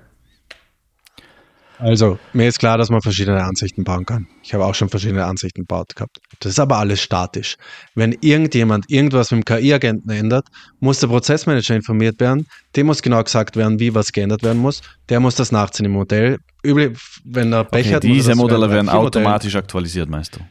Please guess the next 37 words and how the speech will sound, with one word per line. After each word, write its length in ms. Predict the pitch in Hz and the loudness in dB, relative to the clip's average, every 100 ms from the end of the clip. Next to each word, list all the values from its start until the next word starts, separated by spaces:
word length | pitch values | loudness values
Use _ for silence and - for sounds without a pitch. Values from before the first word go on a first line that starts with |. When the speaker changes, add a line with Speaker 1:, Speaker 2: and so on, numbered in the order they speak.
| _ | _
Speaker 2:
Aber 180 | 98 104 | -2 2
es 60 | 117 | 2
sind 140 | 131 | 2
trotzdem 340 | 139 139 143 117 | 0 0 0 2
Speaker 1:
Genau. 140 | 110 | 2
Speaker 2:
gleich, 200 | 113 - | 0 -4
gleiche 240 | - 110 104 | 0 0 0
Speaker 1:
Und 40 | |
Speaker 2:
Sichten 440 | 92 98 - 71 80 | -2 -4 -6 -10 -8
quasi. 360 | 80 76 73 | -6 -6 -6
Also 200 | - 90 | -6 -4
ich 80 | 95 | -2
meine, 200 | 104 101 | 0 -2
gleichen, 640 | 98 101 104 - 101 98 92 - _ _ - | -2 -2 -2 -4 -6 -6 -8 -14 _ _ -8
Speaker 1:
Genau, 120 | 127 - | -8 -8
Speaker 2:
gleiche 420 | - 123 120 - | -4 -2 0 -2
Speaker 1:
es 80 | 120 | -2
wird 180 | 120 123 113 110 113 120 120 107 | 0 0 0 0 0 0 0 0
Speaker 2:
Generalität 180 | 135 120 | 2 2
Speaker 1:
alles 420 | 107 135 147 104 90 | 0 0 0 -2 -6
Speaker 2:
und 120 | 80 | -8
alles. 360 | 71 71 - - _ _ _ _ _ _ _ _ | -8 -10 -14 -20 _ _ _ _ _ _ _ _
Okay, 220 | 110 98 | -8 -6
das 160 | 65 123 | -4 -4
ist, 100 | - | -4
das 120 | 156 | -8
ist 100 | - | -6
cool. 140 | 101 76 | -8 -4
Speaker 1:
Es 140 | 123 | 0
wird 120 | 131 | 2
alles 320 | 120 127 131 127 | 2 0 0 0
autom-, 300 | 123 120 - - - _ _ _ _ _ - - - | 0 -2 -4 -10 -20 _ _ _ _ _ -20 -20 -8
es 200 | 127 127 | -4 0
wird 200 | 120 120 _ | -2 -4 _
alles 320 | 120 117 120 | -2 2 2
automatisch 720 | 117 117 110 104 104 98 - - _ _ _ _ _ _ _ _ - | 2 0 0 0 -2 -6 -6 -12 _ _ _ _ _ _ _ _ -4
aktualisiert 840 | 113 - 110 98 - - 131 185 | -4 0 0 0 -4 -2 -2 -2